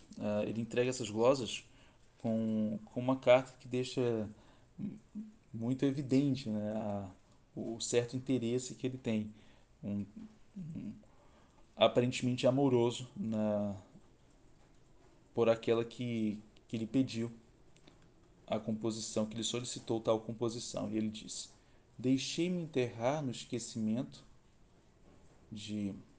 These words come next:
vossa mercê, crendo que seria mais seguro,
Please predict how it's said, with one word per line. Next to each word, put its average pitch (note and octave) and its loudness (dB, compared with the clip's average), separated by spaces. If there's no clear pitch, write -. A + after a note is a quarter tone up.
vossa G#2 2
mercê, A2 -2
crendo G3 6
que - -6
seria D3+ 6
mais D3 2
seguro, A#2 -2